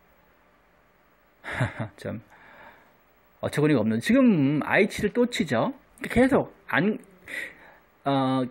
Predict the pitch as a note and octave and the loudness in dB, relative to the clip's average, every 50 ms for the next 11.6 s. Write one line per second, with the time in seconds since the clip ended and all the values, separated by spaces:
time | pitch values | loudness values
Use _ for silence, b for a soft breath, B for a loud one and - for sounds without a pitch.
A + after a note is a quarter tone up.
0 | - _ - E3+ A3 C4 C4+ C4+ B3+ F#3+ - - - C#3+ D3+ D#3 - C#4 C4+ G#3+ | -8 _ -2 0 4 4 6 4 4 2 0 -2 -2 0 0 2 4 4 4 4
1 | - B2 C3 D3+ A3 B3+ B3+ A#3+ A3+ G#3 E3 B2+ A2 A2 B2 C3+ - F3+ F#3 F#3 | 4 4 4 4 4 6 6 6 6 6 4 4 4 2 2 0 0 -2 -4 -2
2 | - E4 E4+ - - C#3 C#3+ D#3 G3+ A3 G3+ E3 C3+ A#2+ G#2+ - - - - A#2 | 0 -2 -2 0 2 2 2 4 4 4 2 2 0 0 -2 -2 -6 -8 -6 -6
3 | A2 - - C#3+ F3 D3+ A#2 A#2 B2+ D#3 G3+ A3+ B3+ A#3+ G#3+ F#3+ - - D#3 B2+ | -6 -6 -4 -2 -2 0 0 2 4 4 4 6 4 4 2 2 2 0 0 0
4 | A#2 A#2+ - - - - - - B3 C#4+ C#4+ - C4 C4 B3+ A#3+ G3+ E3+ - D3+ | -2 -2 -6 -8 -6 -2 0 0 0 0 0 0 2 4 4 4 4 2 0 -4
5 | - - B2 A#2+ - B2+ - - G3 G#3 - - G3+ G3 D3 G#2 F2+ G2 A#2 C#3+ | -6 -4 -6 -4 -4 -4 -2 0 0 0 0 0 -2 0 -2 -2 -2 -2 -2 0
6 | E3 E3+ C3+ G#2+ G2 - - - _ B B B B B B B B B B B | 0 0 0 -2 -2 -8 -12 -18 _ B B B B B B B B B B B
7 | B B B - - - - A#3 B3+ C4 C4 - C4 B3 A3+ G#3+ F#3+ E3+ D#3 C#3+ | B B B -14 -10 -4 -2 0 0 0 0 0 0 2 2 2 2 0 0 -2
8 | C3 - - - E3 D3+ - - A#2+ A2+ - - G3 C#3 B2 A#2+ C#3 F#3+ A3+ B3 | -4 -4 -6 -6 -6 -6 -4 -6 -6 -6 0 2 2 4 4 2 2 2 4 4
9 | A#3 - - D3+ B2 - - G#2+ G2+ F#2 - F2+ F2 D#2+ D#2+ - - - B B | 2 2 0 -2 -2 -2 -4 -10 -10 -10 -12 -14 -14 -14 -16 -16 -18 -20 B B
10 | B B B - F#3+ - G#3+ D#3 E3 E3+ - - - C#3+ C#3 - C#3 C3+ C3 - | B B B -6 0 2 2 2 2 -2 -4 -4 -2 -2 -2 0 0 -4 -2 0
11 | - G3 E3+ B2 A2 - - - G2 F2 - | 0 2 2 2 0 -4 -8 -10 -10 -10 -10